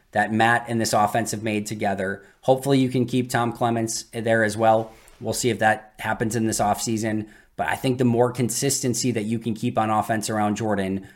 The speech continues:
the better. So then that begs the question, where do you go from here? The first thing is you continue your offensive success. That has to be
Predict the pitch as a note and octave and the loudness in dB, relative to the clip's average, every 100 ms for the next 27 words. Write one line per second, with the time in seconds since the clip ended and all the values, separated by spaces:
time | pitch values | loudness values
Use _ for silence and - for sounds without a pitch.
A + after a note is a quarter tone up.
0 | _ - A2+ A2+ G2+ E2 D2 _ _ _ | _ -8 -2 2 0 -2 -12 _ _ _
1 | _ - C#3 C#3+ D3 C#3+ C#3+ C3+ - - | _ -4 2 4 6 6 6 2 2 -2
2 | A#2 - B2+ A2+ A2+ A#2+ A2+ A2 G#2+ G#2 | 0 0 0 2 4 4 2 0 -2 -2
3 | G#2 G2+ F2+ F#2+ - - - - - D#3 | -2 -2 -6 -10 -18 -20 -18 -10 -2 2
4 | D#3 - D3 C#3 B2+ B2+ B2+ - B2 A#2+ | 2 2 2 2 2 0 0 2 2 2
5 | A#2 A2 G#2 - G#2+ G#2+ G2 G2+ - D#2 | 0 0 0 -2 -4 -4 -6 -6 -6 -6
6 | F2 - - - - - B2 C3 C#3 C3+ | -6 -6 -8 -20 -20 -6 0 2 4 2
7 | - B2+ A#2 A#2 A2 | 0 -2 0 0 -2